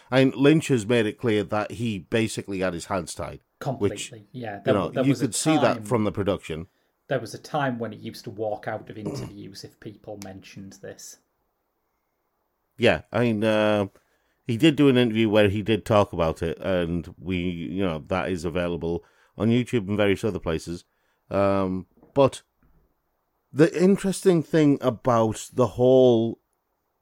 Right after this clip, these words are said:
Speaker 1: the whole concept of Dune, I mean, Dune was effectively made as a counterpoint to Foundation.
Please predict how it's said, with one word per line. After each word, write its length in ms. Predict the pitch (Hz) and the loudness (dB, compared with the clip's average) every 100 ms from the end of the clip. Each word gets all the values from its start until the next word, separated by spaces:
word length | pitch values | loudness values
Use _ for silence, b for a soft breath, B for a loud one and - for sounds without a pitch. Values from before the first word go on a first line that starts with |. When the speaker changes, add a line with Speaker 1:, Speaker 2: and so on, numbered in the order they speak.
| _ | _
Speaker 1:
the 160 | 139 147 | 0 2
whole 420 | 156 175 151 131 _ | 4 4 4 0 _
concept 540 | - 147 160 - 139 110 | -4 2 2 2 0 0
of 140 | 85 | -6
Dune, 220 | 92 76 | -4 -6
I 120 | - 131 | 0 4
mean, 180 | 127 | 4
Dune 320 | - 175 220 196 | 4 6 6 4
was 160 | 180 | 2
effectively 560 | 151 143 - 131 120 117 | 2 -2 -2 -4 -2 0
made 340 | 104 107 104 | 2 2 2
as 140 | 101 95 | 0 -4
a 40 | |
counterpoint 580 | - 104 - 92 95 82 | -4 -4 -2 -4 -4 -4
to 40 | |
Foundation. 600 | - 87 85 65 - - | -6 -4 -4 -6 -10 -18